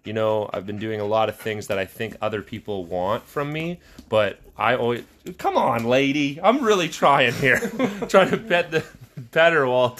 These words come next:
doing this. She's just like, "No, give me attention." <laughs> Um,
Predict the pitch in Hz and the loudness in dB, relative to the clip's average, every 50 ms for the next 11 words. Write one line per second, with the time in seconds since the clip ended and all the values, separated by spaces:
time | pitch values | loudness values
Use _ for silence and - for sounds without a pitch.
0 | - - 135 139 143 135 117 110 104 95 - - - - 190 175 226 214 196 190 | -8 -6 -4 -2 -2 -2 -2 -4 -4 -6 -8 -14 -14 -12 -12 -12 -12 -10 -12 -14
1 | 185 180 160 - - - - 131 127 117 123 131 131 - 269 294 269 403 392 415 | -14 -14 -16 -18 -18 -12 -8 -8 -6 -6 -6 -8 -2 -2 -2 -2 0 4 4 4
2 | 392 381 370 359 370 359 370 370 330 330 339 339 330 339 - - - 320 302 285 | 6 6 2 4 4 4 4 4 0 -2 0 0 -2 -4 -6 -4 -4 -4 -4 -6
3 | - 302 302 285 269 226 233 240 226 339 403 427 427 403 381 370 339 320 339 339 | -8 -6 -6 -6 -6 -6 -8 -12 -12 -10 -8 -6 -6 -6 -6 -8 -8 -8 -8 -10
4 | - - - 277 - - - _ _ - - 127 127 123 117 110 107 101 98 98 | -14 -18 -20 -20 -20 -20 -20 _ _ -2 2 2 4 4 4 2 2 0 -4 -8
5 | 95 90 | -12 -14